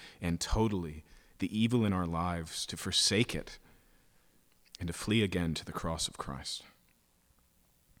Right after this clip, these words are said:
And as we do so, Lord, I, I pray that you would make us a people who pursue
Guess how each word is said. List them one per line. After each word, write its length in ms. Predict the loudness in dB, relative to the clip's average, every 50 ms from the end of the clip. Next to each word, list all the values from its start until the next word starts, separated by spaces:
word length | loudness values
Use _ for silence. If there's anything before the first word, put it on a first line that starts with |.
| _ _ _ _ _ _ _ _ _ _ -8 -4
And 100 | -2 0
as 140 | 0 0
we 100 | 0 0
do 220 | 0 0 0 2 2
so, 240 | 2 2 2 0 0
Lord, 440 | -2 -2 -2 -2 -2 -2 -4 -6 -8 -6
I, 180 | -6 -6 -6 -6 -8 -10
I 120 | -10 -8 -8
pray 340 | -6 -4 -2 0 0 0 0
that 160 | -2 -2 -2
you 120 | -2 -2
would 160 | -2 -4 -2
make 320 | -2 -2 -2 -2 -2 -4 -6
us 200 | -4 -4 -4 -4
a 60 | -6
people 460 | -6 -4 -4 -4 -2 0 -2 -2 -2 -4
who 100 | -8 2
pursue 840 | 4 4 4 4 2 2 2 2 2 2 2 2 0 -2 -4 -6